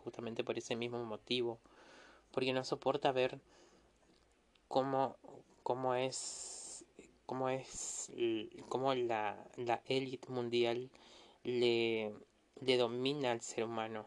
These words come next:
sin que el ser humano se dé cuenta, por ejemplo, ¿no? Bueno, en fin, cerrando ese capítulo, abro el capítulo de, de, de parte personal mía, que para mí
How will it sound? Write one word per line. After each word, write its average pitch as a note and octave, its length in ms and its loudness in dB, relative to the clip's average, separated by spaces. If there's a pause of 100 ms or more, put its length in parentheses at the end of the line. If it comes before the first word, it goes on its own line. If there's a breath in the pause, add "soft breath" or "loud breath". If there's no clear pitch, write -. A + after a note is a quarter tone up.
(120)
sin - 280 -4
que B2+ 100 0
el - 40 0
ser B2 140 -4
humano A#2 240 -2
se A#2 160 -2
dé A2+ 120 -2
cuenta, G#2+ 340 -4
por - 120 -8
ejemplo, G2+ 400 -10
¿no? G#2+ 180 -10 (1300 loud breath)
Bueno, A#2+ 420 0
en A#2 120 -14
fin, A#2 320 -2 (260)
cerrando A#2+ 460 0
ese B2+ 180 -2
capítulo, D3 580 -4 (720 loud breath)
abro B2 220 4
el C3 100 0
capítulo B2 500 0
de, B2 120 4
de, A2+ 240 -2
de A#2 300 2
parte A#2+ 300 0
personal A#2 380 -4
mía, C3 360 -2 (460 loud breath)
que A#2 360 4 (160)
para A#2+ 200 2
mí C#3 340 -4